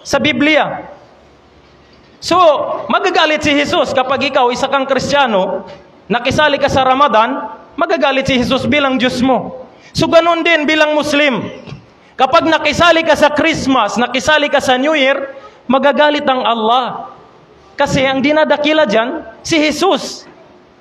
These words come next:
Tapos ang dinadakila naman sa Ramadan, si Allah. So, hindi angkop yung salitang respeto kapag pagdating sa mga religious na usapin, kapag naapakan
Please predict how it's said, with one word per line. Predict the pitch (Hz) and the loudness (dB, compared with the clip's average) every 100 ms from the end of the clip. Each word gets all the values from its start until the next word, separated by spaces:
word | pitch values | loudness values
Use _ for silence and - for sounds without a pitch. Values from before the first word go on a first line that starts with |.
| _ _ _ _ | _ _ _ _
Tapos | - 339 320 | -2 0 0
ang | 294 285 | 0 0
dinadakila | 294 320 320 311 330 320 | 0 2 2 2 4 4
naman | 311 294 | 4 2
sa | 294 269 | 0 2
Ramadan, | 269 320 262 285 | 2 0 0 -2
si | - 311 | -2 2
Allah. | 320 320 330 311 165 - - - - - - - - - _ - - - _ _ - | 2 4 4 4 2 -8 -12 -18 -20 -20 -20 -20 -20 -20 _ -20 -20 -20 _ _ -8
So, | - 349 302 - - - - - - - _ _ _ - | 0 4 4 2 -2 -6 -10 -18 -20 -20 _ _ _ -6
hindi | 247 311 320 339 311 233 180 - - - | -2 0 2 2 2 0 -4 -10 -8 0
angkop | 269 277 233 214 220 | 0 0 0 -2 0
yung | 226 262 | 0 0
salitang | 254 254 247 254 240 | 0 -2 0 0 0
respeto | 233 - 240 233 208 | -2 0 -2 0 -2
kapag | 208 247 208 220 | 0 0 2 0
pagdating | 202 208 214 247 | 2 0 0 -2
sa | 226 214 | -2 0
mga | 202 208 247 277 - - - - - - - - _ - _ - | 0 0 -2 -4 -10 -16 -20 -20 -20 -20 -20 -20 _ -20 _ -4
religious | 190 220 240 175 233 226 - | -2 0 0 0 0 0 0
na | 202 208 | 0 0
usapin, | 196 208 185 196 139 120 - | 0 -2 -2 -2 -4 -8 -6
kapag | 180 226 208 | -4 -2 -2
naapakan | 214 208 - 220 - 208 | 0 0 0 -2 -2 -2